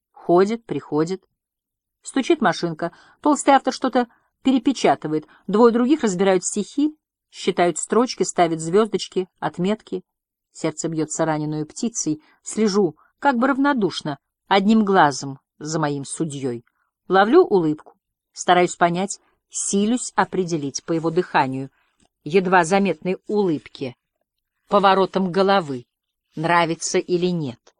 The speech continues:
о чем он думает, какова моя судьба. Кончил, улыбается,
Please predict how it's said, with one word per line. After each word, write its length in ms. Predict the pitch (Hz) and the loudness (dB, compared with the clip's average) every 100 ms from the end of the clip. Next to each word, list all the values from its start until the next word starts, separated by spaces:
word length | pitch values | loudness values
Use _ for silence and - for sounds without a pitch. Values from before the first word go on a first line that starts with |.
| _ _ _ _ | _ _ _ _
о 140 | - 160 | -4 -2
чем 260 | - 170 | 0 0
он 180 | 165 170 | 0 -4
думает, 380 | 160 143 113 - _ _ _ _ _ | -2 -4 -6 -14 _ _ _ _ _
какова 440 | - 165 196 196 135 | -8 0 2 2 2
моя 240 | 131 131 | 0 -10
судьба. 480 | - 156 143 139 104 _ _ _ _ - | -8 -8 -6 -6 -8 _ _ _ _ -2
Кончил, 480 | 269 220 - 220 - _ _ _ - | 2 2 2 -6 -8 _ _ _ 0
улыбается, 800 | 262 220 170 143 143 - 151 | 2 4 4 2 -4 -10 -12